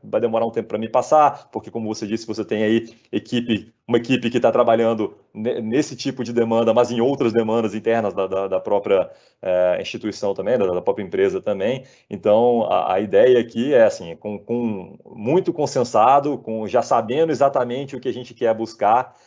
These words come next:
é, é, e aí, com, obviamente, vocês in-, identificando quais seriam, ah, os sistemas e as formas corretas da gente buscar esse tipo de informação, a gente ter um acesso pra buscar sem ter que ficar pedindo toda hora essa informação pra vocês. Então,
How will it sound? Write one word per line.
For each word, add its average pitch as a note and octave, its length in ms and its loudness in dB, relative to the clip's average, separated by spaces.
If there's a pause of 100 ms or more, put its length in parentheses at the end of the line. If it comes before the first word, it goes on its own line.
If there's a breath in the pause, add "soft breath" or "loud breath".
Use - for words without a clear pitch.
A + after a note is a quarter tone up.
(220 soft breath)
é, F2+ 1120 0
é, - 40 -8
e F#2+ 120 0
aí, F#2+ 280 0
com, G2 140 -12
obviamente, G2 540 -2
vocês F#2+ 320 -6
in-, F#2 220 -10
identificando G#2 760 -6
quais A2+ 200 0
seriam, G2+ 320 -6 (280 soft breath)
ah, - 140 -8
os F#2 140 -10
sistemas G#2+ 580 -2
e G2 60 2
as F#2+ 100 -4
formas G#2+ 300 0
corretas G#2 400 0
da F#2+ 80 -6
gente G2 120 -12
buscar F#2+ 300 -2
esse G2+ 140 -6
tipo F#2+ 240 -12
de G#2 80 -8
informação, C3+ 580 -2 (380 loud breath)
a - 100 -2
gente C#3 220 -4
ter C#3+ 120 -2
um C3 120 2
acesso B2+ 400 4
pra C#3 120 2
buscar C3+ 360 -2
sem C3+ 140 -8
ter C3+ 100 -6
que C3+ 100 -12
ficar B2+ 160 0
pedindo A2+ 300 -8
toda A#2+ 180 -2
hora G#2+ 220 4
essa G#2+ 120 -14
informação A2+ 400 -8
pra A2 120 -8
vocês. A2+ 320 -6
Então, A2 340 -6